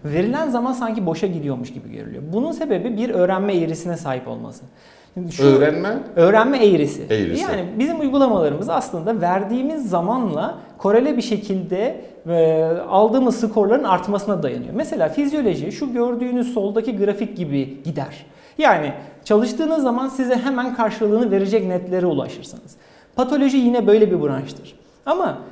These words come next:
Speaker 1: sağdaki branş, e, sağdaki grafik daha çok anatomi gibi, farmakoloji gibi, kadın doğum gibi branşların çalışma çizelgesidir. Yani ilk baştaki saatler size net olarak dönmez. Ama sonradan çok hızlı bir şekilde diğerlerini yakalar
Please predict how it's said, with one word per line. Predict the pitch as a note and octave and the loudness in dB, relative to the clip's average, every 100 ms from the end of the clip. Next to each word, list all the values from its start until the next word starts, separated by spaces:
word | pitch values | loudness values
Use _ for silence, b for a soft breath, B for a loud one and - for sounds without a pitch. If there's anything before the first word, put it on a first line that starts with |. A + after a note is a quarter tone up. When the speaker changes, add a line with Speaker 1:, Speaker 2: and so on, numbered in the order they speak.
| B B | B B
Speaker 1:
sağdaki | G#3 G#3+ B3+ D#4 F#4 | 2 2 2 -2 0
branş, | F4+ G3+ F3 - - E3+ | 0 -2 -4 -12 -8 -2
e, | G3 | -2
sağdaki | G3 F#3+ G#3+ A#3+ C4 | 2 2 2 0 0
grafik | C4+ A3 - G#3+ - - | 2 2 -2 -8 -10 -4
daha | G#3+ C#4+ | -2 0
çok | A#3+ A3+ - | 0 0 -2
anatomi | F#3 G3 G#3 A3+ | -4 -2 0 2
gibi, | F3+ C3 C3 - B B | 0 -4 -8 -12 B B
farmakoloji | - D#3+ F3+ G3 G#3 G#3 G#3+ | -2 0 0 0 2 0 -2
gibi, | E3 D3 | -4 -4
kadın | F3 G#3 G#3+ | -2 -2 2
doğum | G3+ A#3+ | 2 2
gibi | G3+ G3 E3 | 2 0 0
branşların | E3+ F3+ F3+ F3+ G3 | -2 -4 -4 -2 -2
çalışma | F#3+ E3 D3 D3 C#3 | -2 -2 -4 -6 -10
çizelgesidir. | C3 B2 A#2+ C3 C#3+ | -10 -12 -14 -14 -8
Yani | F3+ E4+ D#4 D#3+ B B | -2 0 0 -4 B B
ilk | C4+ D4+ D4+ | -4 -2 -2
baştaki | C#4+ A#3+ G3+ F3 | -2 -2 -4 -4
saatler | - F#3 A#3+ A#3 D#3 F3+ | -6 -2 -2 -2 -4 -4
size | - B3 G#3+ E3 F3+ | -4 -4 -2 -2 0
net | G#3+ A#3 | 0 0
olarak | F3+ F3+ G3 D#3+ | -2 -2 -4 -4
dönmez. | C#3+ A#2+ - - b b b | -4 -6 -12 -16 b b b
Ama | A#3+ F4 | -2 -2
sonradan | - D#4+ F#4 E4+ F#3+ E3 - B B | 0 0 2 0 0 -4 -8 B B
çok | E4 E4 | -6 -2
hızlı | C4+ A#3 C#4 | 0 0 -2
bir | |
şekilde | - G#3+ F3 D3 D3+ | -4 -4 -4 -6 -2
diğerlerini | B3+ A#3+ F#3+ C#3+ C#3 | 0 0 0 -2 -2
yakalar | F#3 - A#3+ G#3+ | -4 -4 -4 -4